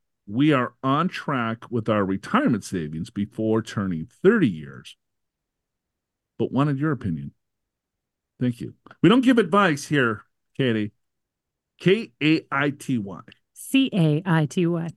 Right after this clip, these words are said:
Speaker 1: I mean, C A I T.
Speaker 2: <laughs> Katie.
Speaker 1: Katie. I've never seen Katie spelled that way.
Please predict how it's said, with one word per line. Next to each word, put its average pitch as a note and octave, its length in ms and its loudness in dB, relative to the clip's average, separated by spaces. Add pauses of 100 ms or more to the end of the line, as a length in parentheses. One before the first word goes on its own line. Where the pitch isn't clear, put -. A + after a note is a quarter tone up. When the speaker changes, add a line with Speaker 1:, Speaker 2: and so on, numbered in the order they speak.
Speaker 1:
I A#2+ 80 2
mean, A2+ 280 4
C - 560 -6
A G2+ 260 2
I F2 120 -2
T. - 200 -6 (420)
Speaker 2:
<laughs> - 460 -20
Katie. G3+ 300 2 (440)
Speaker 1:
Katie. F#2 460 0
I've A#2+ 60 2
never G#3 200 6
seen G3 280 4
Katie C#3 280 4
spelled - 300 -8
that - 220 -16
way. - 100 -18